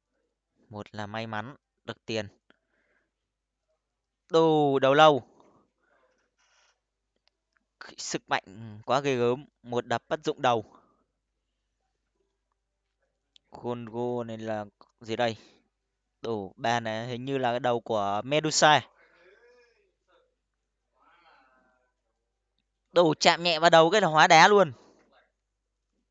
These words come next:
Quá ghê gớm. Đầu còn có thêm sáu con rắn nữa chứ. Vỡ luôn, hóa đá. Mình thử hạ gục mấy con rắn này xem nào.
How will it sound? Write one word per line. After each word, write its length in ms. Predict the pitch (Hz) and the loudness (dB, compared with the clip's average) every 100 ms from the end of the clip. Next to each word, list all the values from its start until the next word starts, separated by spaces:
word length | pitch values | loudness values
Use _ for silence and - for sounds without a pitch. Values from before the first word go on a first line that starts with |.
| _ _ | _ _
Quá 500 | - 123 113 123 123 | -18 -14 -10 -8 -6
ghê 200 | 120 110 | -8 -8
gớm. 360 | 113 110 127 135 _ _ _ _ _ _ _ _ _ | -8 -10 -14 -20 _ _ _ _ _ _ _ _ _
Đầu 280 | - 113 110 | -4 -2 -2
còn 180 | - 107 | -8 -10
có 320 | 135 147 151 - | -6 -4 -4 -6
thêm 200 | 147 131 | -8 -8
sáu 260 | - 117 185 | -6 -4 -2
con 160 | 175 | -4
rắn 260 | 135 131 165 | 2 2 2
nữa 80 | 208 | -8
chứ. 140 | 202 202 - _ _ _ _ _ _ _ _ _ _ _ _ _ _ _ _ _ _ _ _ _ | -10 -12 -18 _ _ _ _ _ _ _ _ _ _ _ _ _ _ _ _ _ _ _ _ _
Vỡ 240 | - - | -16 -14
luôn, 240 | 120 113 104 _ _ | -12 -12 -14 _ _
hóa 160 | 98 | -18
đá. 260 | 107 101 113 - _ _ _ _ _ _ _ _ _ _ | -14 -14 -16 -20 _ _ _ _ _ _ _ _ _ _
Mình 140 | 98 95 | -20 -18
thử 280 | 95 92 85 | -16 -14 -16
hạ 220 | - 107 | -12 -12
gục 220 | 104 104 107 | -10 -14 -14
mấy 100 | 113 | -14
con 160 | 120 | -10
rắn 160 | 98 117 | -10 -10
này 100 | 120 | -12
xem 140 | 117 | -14
nào. 80 | 101 | -18